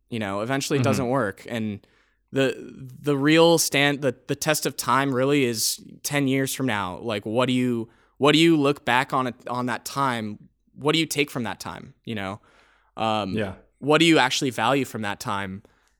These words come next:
Speaker 1: There's really no real answer to it, why people decide to kinda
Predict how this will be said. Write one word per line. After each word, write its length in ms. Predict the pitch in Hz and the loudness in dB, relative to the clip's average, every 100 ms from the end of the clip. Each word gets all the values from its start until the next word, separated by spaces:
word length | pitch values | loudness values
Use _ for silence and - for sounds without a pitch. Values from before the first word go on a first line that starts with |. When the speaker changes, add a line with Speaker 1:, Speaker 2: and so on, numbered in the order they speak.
| _ | _
Speaker 1:
There's 300 | - 165 147 | 2 4 4
really 240 | 143 220 165 | 2 4 4
no 720 | 127 139 139 139 135 127 - - - _ _ _ - | 2 2 4 4 2 0 -4 -16 -20 _ _ _ -14
real 320 | 117 139 139 | -4 0 2
answer 360 | 113 120 131 160 | 2 -2 -2 -4
to 220 | - 175 | 0 2
it, 260 | 190 202 _ _ _ - | 2 0 _ _ _ -6
why 300 | 127 127 127 | 2 2 2
people 440 | - 131 131 113 _ _ _ | -2 -4 -4 -6 _ _ _
decide 420 | 127 - 110 117 | -6 -2 -2 -2
to 100 | - | -6
kinda 300 | 117 123 117 | -6 -4 -6